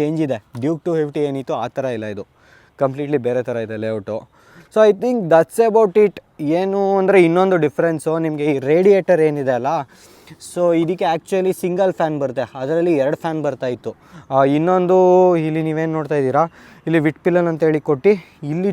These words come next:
ಟೂ ಫಿಫ್ಟಿ ಅಂತೇಳಿ ಕೊಟ್ಟಿದ್ದಾರೆ. ಅದರಲ್ಲಿ ಸ್ವಲ್ಪ ಬೇರೆ ಥರ ಇದೆ, ಇದ್ರ ಫೋರ್ ಜೀರೋ ಒನ್ ಅಂತೇಳಿ ಕೊಟ್ಟು ಇಲ್ಲಿ, ಅಲ್ಲಿ ಸ್ವಾಟ್ ಪಿಲ್ಲನ್ ಅಂತೇಳಿ ಮೆನ್ಷನ್ ಮಾಡಿದ್ದಾರೆ. So ಅದೊಂದು ಸ್ವಲ್ಪ ಬೇರೆ ಥರ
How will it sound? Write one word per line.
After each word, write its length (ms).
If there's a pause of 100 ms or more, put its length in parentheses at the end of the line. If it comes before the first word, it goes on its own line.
ಟೂ 60 (100)
ಫಿಫ್ಟಿ 260
ಅಂತೇಳಿ 340
ಕೊಟ್ಟಿದ್ದಾರೆ. 400 (420)
ಅದರಲ್ಲಿ 340
ಸ್ವಲ್ಪ 180 (140)
ಬೇರೆ 260
ಥರ 80 (120)
ಇದೆ, 160 (240)
ಇದ್ರ 140 (100)
ಫೋರ್ 240
ಜೀರೋ 220
ಒನ್ 140
ಅಂತೇಳಿ 360
ಕೊಟ್ಟು 200 (120)
ಇಲ್ಲಿ, 220 (480)
ಅಲ್ಲಿ 220
ಸ್ವಾಟ್ 260
ಪಿಲ್ಲನ್ 240
ಅಂತೇಳಿ 260 (100)
ಮೆನ್ಷನ್ 340
ಮಾಡಿದ್ದಾರೆ. 360
So 120
ಅದೊಂದು 240
ಸ್ವಲ್ಪ 180 (680)
ಬೇರೆ 220
ಥರ 80